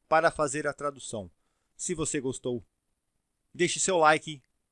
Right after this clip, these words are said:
para ajudar o nosso canal, adicione os favoritos e compartilhe para que possa estar divulgando o nosso canal e ajudando. Bom, galerinha,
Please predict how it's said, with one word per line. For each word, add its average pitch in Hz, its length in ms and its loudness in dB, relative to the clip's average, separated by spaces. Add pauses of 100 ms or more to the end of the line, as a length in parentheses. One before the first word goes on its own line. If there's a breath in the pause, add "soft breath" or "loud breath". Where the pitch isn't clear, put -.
(220)
para 160 160 2
ajudar 135 320 0
o 135 40 -2
nosso 135 280 -6
canal, 196 420 2 (140)
adicione 196 400 6
os 190 100 -4
favoritos 180 560 -6
e 208 100 -10
compartilhe 180 840 2 (360)
para 214 200 4
que 208 100 -10
possa 165 300 2
estar 160 240 0
divulgando 160 560 -4
o - 20 -8
nosso 180 260 -4
canal 214 480 -2 (320)
e 254 160 -10 (140)
ajudando. 131 680 0 (460)
Bom, 185 180 4
galerinha, 220 520 0